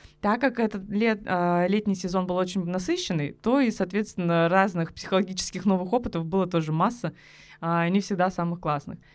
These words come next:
И получается, что для меня нет, это полная победа как раз, когда ты выбираешь себя,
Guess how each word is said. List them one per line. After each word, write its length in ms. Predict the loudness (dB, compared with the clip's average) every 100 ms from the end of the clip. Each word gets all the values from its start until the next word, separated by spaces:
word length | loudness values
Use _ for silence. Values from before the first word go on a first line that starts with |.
| -20 -20 -2
И 200 | 2 4
получается, 680 | 4 2 2 0 0 -2
что 420 | -2 0 2 4 4
для 160 | 4 2
меня 240 | 2 4
нет, 180 | 2 0
это 140 | -2
полная 340 | -2 0 0 0
победа 360 | 0 -2 -2 -4
как 180 | -4
раз, 220 | 0 0 0
когда 220 | -4 -2
ты 80 | -4
выбираешь 420 | -2 2 2 0
себя, 380 | -2 2 2